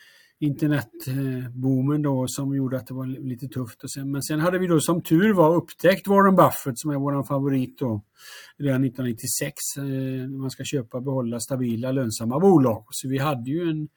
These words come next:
hela tiden en noterad portfölj med stabila bolag. Och sen då, sen, ja, tvåtusenfyra, tvåtusenfem, ja, då har vi ju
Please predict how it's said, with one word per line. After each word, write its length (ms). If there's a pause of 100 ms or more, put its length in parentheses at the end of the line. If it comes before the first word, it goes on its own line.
(140)
hela 260
tiden 380
en 300
noterad 500
portfölj 400
med 160
stabila 400
bolag. 460 (640)
Och 140
sen 240
då, 180
sen, 400
ja, 280 (100)
tvåtusenfyra, 580
tvåtusenfem, 720
ja, 100
då 120
har 160
vi 120
ju 180